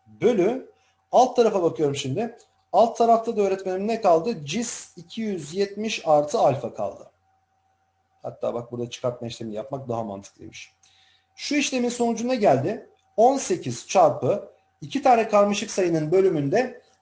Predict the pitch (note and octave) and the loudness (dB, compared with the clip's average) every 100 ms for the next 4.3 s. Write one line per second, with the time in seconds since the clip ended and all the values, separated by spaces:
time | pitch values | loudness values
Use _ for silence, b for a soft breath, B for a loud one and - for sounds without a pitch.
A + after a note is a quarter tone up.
0 | _ D#3+ D#3+ B3 A#3 E3 D3 D#3 B2+ C3+ | _ -4 2 2 2 -2 -2 -2 -2 0
1 | A#3+ - E3 D#3 F3+ D#3 B2+ A#2 G#2 - | -2 2 4 4 2 2 2 0 -8 -10
2 | - C3+ C3+ D3+ D#3 E3 E3 D3 - - | -10 -10 -4 2 2 0 -4 -4 -6 -8
3 | D#3 D3+ E3 E3 D#3 D3 E3+ D#3+ F3+ G#3+ | -8 -4 -6 0 0 0 -2 -2 0 -2
4 | - C#3+ - | -2 -4 -6